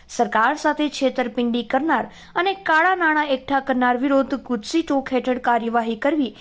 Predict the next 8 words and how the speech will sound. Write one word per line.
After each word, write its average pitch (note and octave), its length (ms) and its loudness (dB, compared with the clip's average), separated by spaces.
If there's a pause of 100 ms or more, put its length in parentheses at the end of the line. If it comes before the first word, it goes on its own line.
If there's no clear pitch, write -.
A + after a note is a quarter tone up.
(240)
તે A#3+ 60 2
સરકારની B3+ 680 0
પ્રમાણિક C4 560 0
કરદાતાઓ B3 520 0
પ્રત્યેની B3+ 520 -2
કટિબદ્ધતા B3+ 760 -2
દર્શાવે B3+ 560 0
છે. G3+ 260 -4